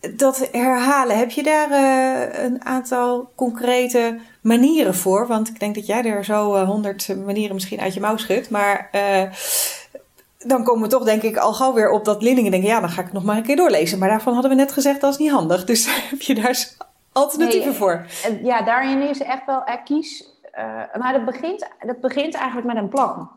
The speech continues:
Speaker 2: En dat klinkt
Speaker 1: Mhm.
Speaker 2: misschien heel gek, maar, ehm, als jij een toets hebt, eh, hoofdstuk, eh, twee van biologie, zo staat het vaak in magister of in
Speaker 1: Ja.
Speaker 2: stuk.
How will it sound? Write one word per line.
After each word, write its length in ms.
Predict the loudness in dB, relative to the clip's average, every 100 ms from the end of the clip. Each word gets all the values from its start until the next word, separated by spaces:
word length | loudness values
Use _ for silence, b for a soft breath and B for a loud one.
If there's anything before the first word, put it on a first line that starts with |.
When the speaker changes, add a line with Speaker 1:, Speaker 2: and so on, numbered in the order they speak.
| _ _ _ _
Speaker 2:
En 80 | -4
dat 100 | -2
klinkt 40 |
Speaker 1:
Mhm. 120 | 0 -2
Speaker 2:
misschien 280 | -2 -4
heel 160 | -4 -6
gek, 540 | -6 -4 -4 -8 -14 -10
maar, 600 | -4 -2 0 -2 -4 -6
ehm, 460 | -6 -4 -4 -6 -6 -8 b b b _
als 180 | -2 0
jij 180 | 0 2
een 200 | 0 0
toets 280 | -2 -4
hebt, 560 | -8 -4 -4 -6 -18 -20 -8
eh, 200 | -6 -6 -6
hoofdstuk, 720 | -2 0 -2 -4 -8 -6 -10
eh, 280 | -8 -8 -12 _
twee 380 | -4 0 0 -2
van 120 | -6
biologie, 800 | -4 -4 -8 -4 -4 -2 -6 B B B
zo 140 | -10 -8
staat 280 | -4 -6 -6
het 100 | -12
vaak 240 | -12 -10
in 80 | -12
magister 560 | -12 -12 -12 -12 -12 -12
of 120 | -14
in 200 | -4 0
Speaker 1:
Ja. 120 | 0
Speaker 2:
stuk. 320 | -2 -10 -20